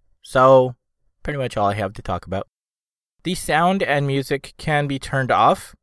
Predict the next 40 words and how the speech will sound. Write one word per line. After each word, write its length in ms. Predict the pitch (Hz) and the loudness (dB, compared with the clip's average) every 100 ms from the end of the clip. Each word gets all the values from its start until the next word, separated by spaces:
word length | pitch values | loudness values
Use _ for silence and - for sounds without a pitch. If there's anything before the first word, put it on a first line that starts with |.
| _ | _
but 140 | 185 196 | -6 -2
they're 220 | 208 202 | 0 0
pretty 280 | - 202 185 | -2 -2 -2
decent. 460 | 185 - 320 - - _ _ _ _ _ - | -4 -6 -12 -16 -20 _ _ _ _ _ -6
And 120 | 151 | -2
the 60 | |
game 400 | 156 185 208 196 - | 0 2 2 0 0
is 360 | 147 160 156 - | 0 0 -2 -10
sort 260 | - - 165 | -6 0 2
of 80 | 156 | 4
a, 220 | 123 107 | 4 4
a 60 | 110 | 2
turn-based 800 | - 143 147 147 139 135 - | -4 -4 -4 0 0 0 -4
thing. 400 | - 147 156 180 - _ _ _ _ _ | -6 -4 -4 -6 -12 _ _ _ _ _
Like, 180 | 113 113 | -2 0
you'll 100 | 113 | 0
take 320 | - 120 - | 0 -4 -2
your 160 | 107 104 | -2 -2
turn, 520 | - 107 95 95 95 - _ _ _ - | 0 0 2 0 -4 -10 _ _ _ -4
and 180 | 101 104 | -2 0
then 160 | 101 | 0
you'll 160 | 98 90 | -2 0
wait 500 | 98 101 - - - _ - | 0 0 -2 -12 -18 _ -6
anywhere 380 | 98 92 92 | -4 -2 -2
from 480 | 87 98 92 90 87 - | -2 -4 -2 -4 -8 -10
minutes 560 | 92 95 92 - - - | -6 -2 -4 -6 -14 -16
to 220 | - 95 - | -12 -10 -4
hours 640 | 87 90 87 85 87 - - _ _ _ - | 0 2 2 0 -4 -12 -20 _ _ _ -6
to, 140 | 98 | -4
I 60 | 92 | -2
guess, 260 | 101 - | -2 -4
possibly 480 | - 98 - 76 82 | -6 -8 -6 -8 -6
days 640 | 78 98 87 85 87 - - | -2 0 0 -2 -8 -14 -20
for 440 | - 85 87 85 | -10 -4 -2 -2
your 200 | 82 82 | -4 -6
opponent 380 | 85 131 120 71 | -2 -2 -4 -6
to 80 | - | -10
take 240 | 98 90 | -10 -6
their 200 | 104 95 | -4 -2
move. 420 | 87 85 85 87 | -2 -4 -6 -10